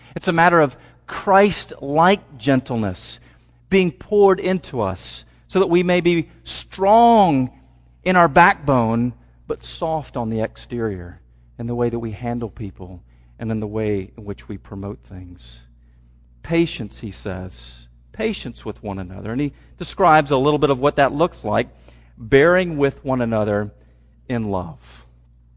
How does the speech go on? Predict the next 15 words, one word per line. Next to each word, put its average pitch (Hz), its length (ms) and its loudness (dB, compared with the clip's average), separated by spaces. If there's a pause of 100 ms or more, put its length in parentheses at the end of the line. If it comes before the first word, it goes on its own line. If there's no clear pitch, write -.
(720)
There 120 140 4
are 120 60 4
prickly 139 420 -4
people. 131 520 -8 (380)
There 120 180 2
are 113 40 2
difficult 127 640 -6
people, 127 500 -10
people 139 300 -8
who 117 200 -12
have 117 260 -6
habits 160 640 -6
that 131 240 -2
annoy 120 580 -6
us, - 440 -20